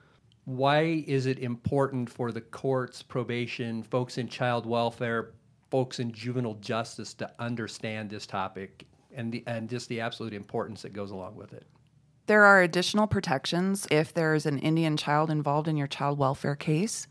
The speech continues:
Speaker 2: There's additional protections under the Indian Child Welfare Act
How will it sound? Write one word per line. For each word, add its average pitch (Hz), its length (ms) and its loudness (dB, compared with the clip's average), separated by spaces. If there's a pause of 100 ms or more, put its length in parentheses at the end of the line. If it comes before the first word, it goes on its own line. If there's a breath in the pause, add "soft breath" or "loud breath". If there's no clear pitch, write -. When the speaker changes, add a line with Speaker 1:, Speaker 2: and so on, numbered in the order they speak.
Speaker 2:
There's 151 200 4
additional 151 460 2
protections 156 760 0
under 151 200 4
the 151 140 2
Indian 147 260 2
Child 139 200 -2
Welfare 143 380 0
Act 143 380 0